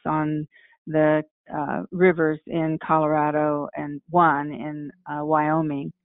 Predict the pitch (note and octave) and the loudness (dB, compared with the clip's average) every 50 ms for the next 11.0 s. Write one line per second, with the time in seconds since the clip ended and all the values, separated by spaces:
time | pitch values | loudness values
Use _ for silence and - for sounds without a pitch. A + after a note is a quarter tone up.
0 | _ _ - - _ _ _ - D#3+ E3 D#3 D3 - _ - F3 E3 D#3 D#3+ - | _ _ -20 -20 _ _ _ 0 4 4 4 4 2 _ -4 -2 0 0 -2 -2
1 | _ G#3+ G#3+ G#3 G3+ E3 D#3 C#3 C#3+ - _ _ - E3+ D#3+ D#3+ D#3 - D#3+ - | _ 2 2 2 2 0 -2 -4 -4 -6 _ _ -6 -4 -4 -4 -4 -6 -10 -10
2 | _ - F3 E3+ - - D#3+ D3 D3 D3 C#3+ D3+ D#3 D3+ D3 D3+ D3+ C#3+ C#3 - | _ -6 -6 -6 -4 -4 -4 -2 0 0 2 2 2 0 0 0 -2 -2 -2 -4
3 | C#3+ D3+ - - D#3 D3+ - D#3+ D#3 D3+ D3+ D#3 - _ - D3+ D3 C#3+ - - | -6 -6 -6 -6 -6 -2 0 0 0 0 -2 -4 -8 _ -8 -6 -6 -6 -6 -6
4 | - C3 C3+ D3 - - - D3+ D3 D3 D3 D3 D3 D3 D3 D3 C#3 C3+ C3 D3+ | -6 -6 -6 -6 -6 -4 -4 -2 -2 -2 0 0 2 2 2 2 0 -2 -2 -4
5 | - _ _ _ _ _ _ _ _ _ _ _ _ _ _ _ _ _ - - | -8 _ _ _ _ _ _ _ _ _ _ _ _ _ _ _ _ _ -20 -20
6 | - - - - - - _ _ _ - F3+ F3 E3+ D#3+ - - - E3 D#3 D3+ | -20 -20 -20 -20 -20 -20 _ _ _ 4 4 6 6 4 2 0 -2 0 0 2
7 | D3 - F#3+ - - F3+ F#3+ G3 F3+ F3+ F3+ F3+ F3 E3+ - D#3 D3+ D3 D3+ D#3 | 0 0 -2 -2 0 2 4 6 6 8 8 6 6 4 0 -4 -6 -4 -2 0
8 | D#3 D3+ C3+ A2+ - - _ _ D#3 D#3 D3 C#3+ C#3+ C#3 D3+ D#3 D3 C#3 C#3 C#3+ | 0 2 0 0 -2 -8 _ _ -6 -4 -4 -4 -6 -8 -10 -10 -10 -10 -10 -8
9 | C3+ C3+ - - - D3 D3 D3 D3 C#3+ C#3 C3 C3+ - _ - - E3 D#3 C#3 | -8 -8 -8 -8 -8 -8 -6 -6 -6 -6 -8 -8 -10 -12 _ -10 -6 -4 -2 -2
10 | C3+ - - _ _ _ - D#3 D3+ D3 D3 C#3 - - - D#3+ D#3 D3+ D3 | -2 -6 -8 _ _ _ -4 -2 -2 0 0 -2 -4 -2 2 4 4 4 4